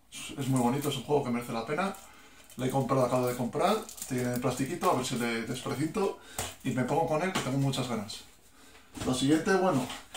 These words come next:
es algo que a alguien le hará, que le gustará mucho. A mí me hace mucha ilusión, porque tenía ganas de volver a tenerlo. Es la P S Vita, la P S Vita, por fin. Por fin la tengo de nuevo.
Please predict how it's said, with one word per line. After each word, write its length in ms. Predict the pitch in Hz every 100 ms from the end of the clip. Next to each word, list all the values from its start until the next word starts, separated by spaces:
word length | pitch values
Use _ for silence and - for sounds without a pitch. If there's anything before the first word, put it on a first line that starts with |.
| -
es 100 | -
algo 200 | 160 -
que 340 | 143 135 135 127
a 60 |
alguien 200 | 139 156
le 220 | 139 131
hará, 540 | 127 131 135 127 113 -
que 80 | -
le 80 | 127
gustará 340 | 127 127 151
mucho. 440 | 156 180 220 214 - - -
A 40 | 135
mí 80 |
me 80 | 147
hace 120 | 143
mucha 200 | 147 139
ilusión, 380 | 131 127 156 196
porque 160 | - 113
tenía 340 | 113 120 120
ganas 240 | 117 120 120
de 60 |
volver 200 | 120 117
a 80 | 120
tenerlo. 520 | 131 151 185 202 233 - - - - - - - - - - _ -
Es 140 | 131
la 120 | -
P 80 | 160
S 180 | 185 180
Vita, 500 | 202 - 175 170 - - - -
la 140 | 139 -
P 80 |
S 200 | 156 - -
Vita, 340 | 185 - 123
por 140 | 131
fin. 360 | 123 320 - - - - 175 170 143 - -
Por 120 | 127
fin 160 | 143 156
la 120 | 123
tengo 260 | 147 139
de 140 | 131 143
nuevo. 320 | 147 123